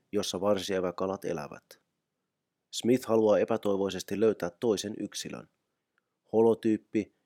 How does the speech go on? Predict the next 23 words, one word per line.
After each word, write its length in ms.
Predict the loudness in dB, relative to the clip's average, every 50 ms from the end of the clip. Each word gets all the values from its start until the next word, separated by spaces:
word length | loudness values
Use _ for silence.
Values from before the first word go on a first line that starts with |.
| _
jonka 220 | -4 -4 -2 -4 -2
perusteella 680 | -2 2 2 2 0 0 0 0 2 4 2 2 2
Latimeria 600 | 0 -2 -2 -2 -2 0 0 0 2 2 0 0 -2
chalumnae 760 | -2 -2 -2 -2 -2 -2 -2 -2 0 0 0 0 -2 -2
on 160 | -4 -6 -8 -6
kuvailtu, 640 | -6 -4 -2 0 0 0 -2 -4 -6 -10 -10 -10 _ _ _ -4
on 200 | -4 -2 0 0
vajavainen. 760 | 0 0 0 -2 -4 -6 -8 -10 -10 -10 -12 -14 -16 -16 _ _ _ _ _ _ _ _ _ _ _ _ _ _ _ _ _ _ _ _ _ _
Vasta 320 | 0 0 0 0 -2 -2
yksilö, 420 | -2 -2 -2 -2 -4 0 0 0
jonka 240 | 0 0 -2 -4 -4
luuranko, 680 | -2 0 0 0 0 0 -2 -2 -2 -4 -6 -8 -8 _ _
kidukset 520 | -2 0 0 0 -2 -2 -8 -8 -6 -6
ja 60 | -6
sisälmykset 640 | -6 -6 -2 -2 -2 -2 -2 -4 -8 -8 -10 -8 -6
ovat 220 | -6 -6 -6 -6
tallella, 500 | _ 0 0 0 0 -2 -4 -4 -6 -8 -12 _ _ _ _ _ _ _
kertoo 420 | 2 2 2 2 4 0 0 0 2
enemmän 360 | 2 0 0 0 -2 -4 -4
kalan 320 | -2 0 0 0 0 0
rakenteesta 680 | -4 -6 -6 -4 -6 -8 -8 -6 -8 -8 -8 -6 -6 -6
ja 100 | -6 -6
kehityshistoriasta. 1160 | -6 -8 -8 -8 -10 -12 -12 -12 -12 -12 -12 -12 -12 -14 -14 -16 -14 -16 -16 -16 _ -20